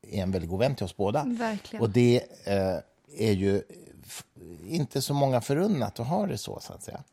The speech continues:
Speaker 2: Nej.
Speaker 1: Eh, så att jag... Det är väldigt skönt att vara i positionen att allt det där är harmoniskt. Leo har världens bästa mamma som jag känner mig helt trygg med. Eh, jag är öppen för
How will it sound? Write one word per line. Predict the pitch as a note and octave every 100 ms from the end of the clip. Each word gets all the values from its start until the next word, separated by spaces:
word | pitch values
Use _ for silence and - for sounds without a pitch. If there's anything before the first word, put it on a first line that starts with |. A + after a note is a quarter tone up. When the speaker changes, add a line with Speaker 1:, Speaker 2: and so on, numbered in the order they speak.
| -
Speaker 2:
Nej. | C4 A3+ G#3+ - - C#3+
Speaker 1:
Eh, | G3 G2+ - - _ - - _ _ _ _ _ _
så | - A#2
att | - - _ _ _
jag... | G#2+ A2 A#2+ B2 A#2 - - - _ _ - _ -
Det | C3+
är |
väldigt | D#3+ C3+
skönt | - F#3 D3+ C#3
att |
vara | A#2+ G#2+
i |
positionen | - A2 A#2+ - G#2 G#2 G2+ G2
att | F#2+ - -
allt | A2+ B2+ -
det |
där | C3 G#2+ F#2+
är | G2
harmoniskt. | G2+ G#2 A#2+ C#3+ D#3 D#3+ - - - - - - _ _ - - _
Leo | - G#2 A2 A#2
har | A2
världens | G#2 G2 G#2
bästa | G#2 - F#2+
mamma | G#2+ G#2 F#2+ G2+ A#2+
som | A2+
jag | A2+
känner | - A2
mig | G#2
helt | G2+ G2+
trygg | - G#2+ G2+ F#2+
med. | G2 G2+ G2+ - - _
Eh, | - F#2 F2+ F2+ - -
jag | F#2+ G#2 A2 A2+ G2+
är | A#2+
öppen | A2+ - - G2 G2
för | - G#2+ G2